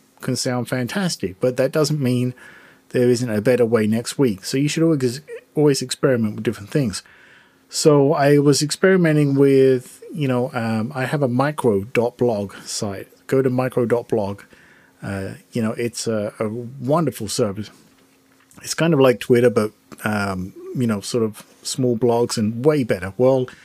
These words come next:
at the moment, they, you know, they're doing this, uh, thing where you can try out the podcasting part as well. And it's beautifully simple. All you need to do is record an M P three file, push it up to the site,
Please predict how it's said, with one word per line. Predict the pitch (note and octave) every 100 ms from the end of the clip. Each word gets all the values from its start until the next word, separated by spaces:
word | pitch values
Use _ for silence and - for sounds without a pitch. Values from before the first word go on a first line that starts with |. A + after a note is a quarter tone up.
| - -
at | - C3+
the |
moment, | C#3+ E3 D3+ C3
they, | C3 C3 B2+ C3+ C3
you | C3
know, | B2 A2
they're | A#2+
doing | A#2 C3 B2+ A#2+
this, | A#2 A2 - - _ -
uh, | A2 G#2
thing | G#2 - C3+
where | B2+
you | A#2+
can | A#2 B2
try | - B2+ A#2+
out | B2+
the | A#2
podcasting | - D3+ D#3+ - A2 - A2+ A2
part | - G2+
as | G#2 C#3
well. | D#3 G#2+ F#2 - - - _ _ _ -
And | B2+ B2+ C#3+
it's | C3+
beautifully | - G3 F#3 C#3+
simple. | - C3 G#2+ G#2 -
All | D3
you | D3+
need | D3 C3+
to | B2+
do | C#3
is | B2+ A#2
record | A#2 - C#3+
an | B2+
M | B2+
P | A#2 A#2+
three | - D3+ D3
file, | - A2 G#2+ B2 - -
push | - -
it | C3+
up | C3 -
to | -
the | A2+ G#2+
site, | - D#3 A2 G#2+